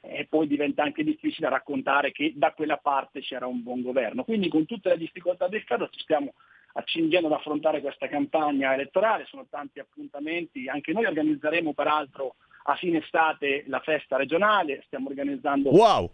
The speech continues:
Speaker 1: pranzi, cene provinciali, poi chiaramente ti farò sapere, se vieni e porti la radio noi siamo assolutamente
Speaker 2: Grazie.
Speaker 1: contenti di far, eh, farti partecipare, però è anche indispensabile che tu venga perché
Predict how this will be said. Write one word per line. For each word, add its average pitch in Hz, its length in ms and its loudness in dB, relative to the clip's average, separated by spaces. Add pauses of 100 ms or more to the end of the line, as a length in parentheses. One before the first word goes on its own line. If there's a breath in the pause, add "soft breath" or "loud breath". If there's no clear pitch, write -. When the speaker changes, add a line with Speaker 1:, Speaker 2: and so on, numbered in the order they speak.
Speaker 1:
pranzi, 156 800 2
cene 156 420 2
provinciali, 165 680 2
poi 151 200 -6
chiaramente 147 520 2
ti 151 120 -4
farò 156 280 2
sapere, 185 540 2
se 160 120 -6
vieni 185 320 0
e 160 60 2
porti 165 340 -2
la 156 80 2
radio 170 300 2
noi 160 160 -2
siamo 151 340 -2
assolutamente 151 640 0
Speaker 2:
Grazie. 185 380 6
Speaker 1:
contenti 262 400 0 (340)
di 151 220 0
far, 151 640 2
eh, 131 480 0
farti 170 300 0
partecipare, 165 640 0
però 190 120 -4
è 185 60 2
anche 170 300 -2
indispensabile 156 840 -4
che 131 140 -10
tu 151 100 -8
venga 175 280 0
perché - 320 -14